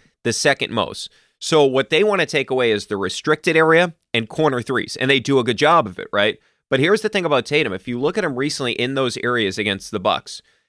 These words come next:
seven of thirteen from floater range during this stretch, fifty-three point eight percent, five of eleven from mid-range, forty-five point six percent, and fifteen for twenty-nine on above the break threes, which is fifty-one point seven percent. All that against the Bucks,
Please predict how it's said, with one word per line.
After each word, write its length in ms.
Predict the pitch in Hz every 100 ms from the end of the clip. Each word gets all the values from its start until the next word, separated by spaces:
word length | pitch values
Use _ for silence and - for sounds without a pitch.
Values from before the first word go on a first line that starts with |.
| -
seven 360 | - 156 165 202
of 140 | 143
thirteen 440 | 165 160 - 147
from 200 | 139 120
floater 320 | - 127 123 110
range 300 | 104 101 -
during 260 | 110 107
this 120 | 98
stretch, 400 | - 98 87 -
fifty-three 580 | - 151 143 127 - 127
point 260 | - 107 110
eight 140 | 104
percent, 420 | 87 - 87 87 _ _ _ _
five 340 | 143 147 170 170
of 140 | 143
eleven 380 | 139 131 117 113
from 520 | - 117 104 101 98 _ _ -
mid-range, 720 | 113 151 156 113 98 107 -
forty-five 580 | 147 143 120 131 117
point 240 | - 117 98
six 240 | 160 175
percent, 440 | - 110 104 95 -
and 160 | 110 107
fifteen 680 | 175 190 - 147 139 135 -
for 100 | -
twenty-nine 640 | 110 - 139 143 120 113 107
on 140 | 104
above 260 | 95 123 117
the 80 |
break 260 | 104 113 110
threes, 320 | 101 98 95
which 160 | 101 92
is 100 | -
fifty-one 580 | - 139 - 123 117 104
point 240 | 113 101
seven 240 | 110 101
percent. 340 | - 98 101 -
All 200 | 117 143
that 140 | 165 156
against 300 | 151 143 -
the 100 | 113
Bucks, 320 | 107 107